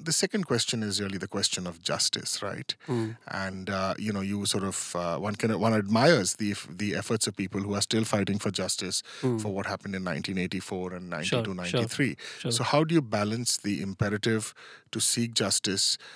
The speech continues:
Speaker 1: with also, in some sense, you know, moving on and coming to terms, not coming to terms, but, you know, in whatever way, kind of making your peace? Because, uh, it is, I think we would, uh, agree, like, sort of unhealthy to be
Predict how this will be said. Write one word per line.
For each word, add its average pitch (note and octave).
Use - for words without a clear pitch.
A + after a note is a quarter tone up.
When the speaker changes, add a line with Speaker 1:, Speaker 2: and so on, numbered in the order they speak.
Speaker 1:
with G#2+
also, B2
in A2
some G#2+
sense, G2
you F#2
know, F2+
moving G2+
on F#2+
and F#2+
coming F2+
to F#2
terms, F#2
not F3+
coming A2+
to G#2+
terms, G2+
but, G#2
you G#2+
know, G2+
in A#2
whatever B2
way, A2
kind G2+
of G2
making G2
your F#2+
peace? D#3+
Because, G#2+
uh, G#2
it -
is, -
I A2
think A#2
we G#2+
would, G#2+
uh, G2+
agree, G#2+
like, G2+
sort -
of F#2+
unhealthy G#2
to G#2+
be F#3+